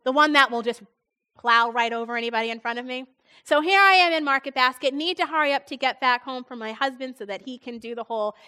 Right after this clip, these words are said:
tag, you're it thing with the children. And so here I am, and I'm kind of walking really fast through Market Basket, and I have the carriage, and there's another woman who steps out in front of me. But she sees me out of the corner of her eye, and so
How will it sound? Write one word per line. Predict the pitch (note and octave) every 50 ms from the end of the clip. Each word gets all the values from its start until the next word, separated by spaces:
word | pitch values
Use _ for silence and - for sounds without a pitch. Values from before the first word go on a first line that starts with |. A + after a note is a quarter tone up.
| _ _ _
tag, | - C#4+ C#4 C4+ C4+ C4+ C4+ B3
you're | A3+ G#3+ G3+ F3+ F3+ -
it | C#4 D#4+ - - -
thing | D#4+ D#4+ D#4 D#4 D#4 D#4+ D#4 _ _ _ - - - - - - -
with | B3 A#3+
the | - A#3
children. | - - F#4 F4+ F4 D4+ E4+ E4+ D#4+
And | D4 C#4+ C#4+
so | - E4 D#4 D#4
here | D#4 F#4 F#4 F4
I | F4 F4
am, | E4+ E4+ E4 D#4+
and | D4 C#4
I'm | C4 C4 C4 B3 C4 A#3 A3+ A#3+ _
kind | - G4 F#4+ F4
of | D#4+ D4+
walking | E4 F4 - - F4 D#4+ C#4+
really | D4 F4+ E4+ E4+ D#4+
fast | E4 - D#4 D#4 D#4+ D#4 -
through | D#4 D4
Market | C#4 D4 C#4+ D4 C#4+ D4 C#4
Basket, | - A3 A3 A3 _ - A3+
and | G#3+ G#3+ G#3+
I | G3
have | A3+ C4 D#4+ F4 F4 D4+
the | E4
carriage, | - C#4+ D#4 C#4+ D4 C#4+ C#4+ D4 C#4 - _ _ _ - -
and | - C#4 D4 D4
there's | D4 D4 D#4
another | F4 F#4 G#4 A4 G#4+
woman | F4 D4 C4+ A#3+ A3+ A3+ A#3 B3
who | B3+ A#3+ A#3+ A3+ _ _ _
steps | _ - - E4+ F4 F4 - -
out | D4+ C#4
in | C4+ C4
front | C4 - F4 F#4 F#4
of | D4+
me. | A#3 G3+ F3+ F3+ G3 _ _ _ _ _ _ _ _ _ _ _ _ _ _ _ _ _ _ _ _ _ _ _ _ _ _ _ -
But | - E4 A#3+
she | - G#4 G#4
sees | G#4+ - - A#4 A#4+ C5 A4+ G4+
me | F#4+
out | F4 E4+ E4
of | E4+ E4
the | -
corner | E4+ G4+ G#4+ A4+ G#4+ G#4
of | G4
her | - E4+ E4 D#4 -
eye, | D#4+ F4+ F#4+ F#4 F#4 E4+ D#4+
and | D#4+ D#4
so | - - - E4+ D#4+ D#4+ D#4 D#4 D#4 D#4 D#4